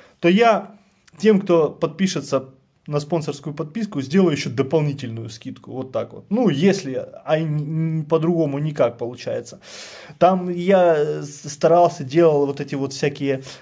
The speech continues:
эмодзи со Скиминым Русланом, там, для спонсоров. Это все вообще никому не надо. Но мне хочется, чтобы у меня из пятидесяти тысяч было хотя бы там пятьдесят спонсоров. Ну, пускай они там отпишутся. Ну, сам факт,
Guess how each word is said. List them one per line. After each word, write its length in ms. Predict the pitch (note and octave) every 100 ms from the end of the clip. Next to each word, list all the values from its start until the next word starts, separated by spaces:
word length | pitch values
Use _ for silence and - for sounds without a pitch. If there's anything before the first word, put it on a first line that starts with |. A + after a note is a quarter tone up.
| - D#3
эмодзи 580 | D3 F#3+ A#3+ G#3+ D#3+
со 140 | E3 F3
Скиминым 560 | - F#3+ F3 D#3 D#3
Русланом, 680 | D#3 D3+ - D#3+ D#3+ D3 C#3
там, 160 | C#3 C#3+
для 140 | C3+
спонсоров. 640 | C#3+ - D#3+ D3+ - B2+ B2
Это 120 | B3+
все 400 | - - - C4
вообще 320 | G#3+ G3 -
никому 360 | E3+ D#3+ D3+ D3
не 80 | D3
надо. 400 | F3+ D#3+ A#2 - - - _ -
Но 160 | G3 D4
мне 160 | C#4+
хочется, 400 | - A#3+ - F#3+
чтобы 220 | F#3 D#3+
у 40 | D3+
меня 180 | F#3 C3+ C3+
из 180 | D3+
пятидесяти 520 | - D3+ E3+ D#3 - C3+
тысяч 380 | F3+ F3+ - -
было 200 | D#3+ C#3+
хотя 260 | C3+ -
бы 100 | C3+
там 180 | A2+ A2
пятьдесят 560 | A2 C3+ D3+ D3 C3+ -
спонсоров. 580 | - C3+ A#2 - - -
Ну, 160 | F3+ G3+
пускай 380 | G3+ - F#3
они 140 | D3+ C#3+
там 200 | C3+ B2+
отпишутся. 540 | B2+ D#3 C3 A#2+ A#2
Ну, 200 | A#2+ D3+
сам 280 | C3+ D3+ C3+
факт, 320 | C3+ D#3 C3